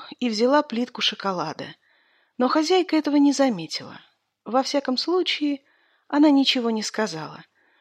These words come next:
«Тётя Минна добрая». Даже когда сердится, она совсем не опасна. Мелина поняла это, когда Линус отважился поддразнить тётушку Миниатюр. Кроме того, она никогда не ругала Мелину.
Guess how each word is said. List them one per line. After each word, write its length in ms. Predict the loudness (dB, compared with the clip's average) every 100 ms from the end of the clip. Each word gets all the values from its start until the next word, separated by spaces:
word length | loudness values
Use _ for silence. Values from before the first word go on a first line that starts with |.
| _ -2
«Тётя 320 | 0 4 6
Минна 340 | 8 8 4
добрая». 640 | 2 2 2 0 -10 -14 -20 _ _ _ _ _
Даже 240 | 0 2 2
когда 320 | 0 0 0
сердится, 600 | 0 0 0 -4 -10 -8
она 140 | -8
совсем 440 | -6 -6 -2 0 0
не 100 | 0
опасна. 640 | -6 -8 -10 -10 -14 -18 -20 _ _ _ _ _ _ _
Мелина 400 | 2 6 6 6
поняла 480 | 4 4 6 6 2
это, 180 | 0 -2
когда 380 | -2 -2 0 2
Линус 420 | 4 4 4 -2
отважился 600 | -8 -2 0 0 0 -4
поддразнить 760 | -4 -4 0 0 2 0 -2 -2
тётушку 480 | -6 -6 -8 -10 -8
Миниатюр. 720 | -6 -6 -8 -8 -8 -10 -18 _ _ _ _ _
Кроме 340 | -2 4 4
того, 380 | 4 0 0 -2 -4 _ _ _ _ -2
она 180 | 4
никогда 400 | 6 4 2 4
не 140 | 6 6
ругала 440 | 4 0 -2 -2
Мелину. 600 | -4 -8 -10 -12 -12 -18